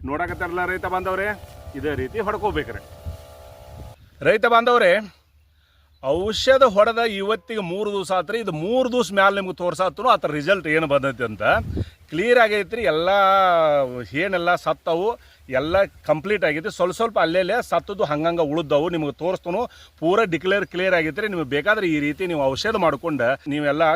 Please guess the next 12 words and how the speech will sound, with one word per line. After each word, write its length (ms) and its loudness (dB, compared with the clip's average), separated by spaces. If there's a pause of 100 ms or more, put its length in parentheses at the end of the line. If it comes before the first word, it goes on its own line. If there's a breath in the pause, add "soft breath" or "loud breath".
(120)
ಕ್ಲಿಯರ್ 280 -2
ಮಾಡ್ಕೋಬಹುದು 520 0
ರೈತ 240 -2
ಬಾಂಧವರು. 280 -2
ಇಲ್ಲಿ 140 -12
ತೋರಿಸ್ತಾನೆ 360 -6
ಬರ್ರಿ. 180 -8
ಇಲ್ಲಿ 140 -10 (580 soft breath)
ಮೂರು 260 -4
ದಿವಸನ್ಯಾಗ 440 -2
ನೋಡ್ರಿ 260 -2
ಇದೆಲ್ಲ 240 -2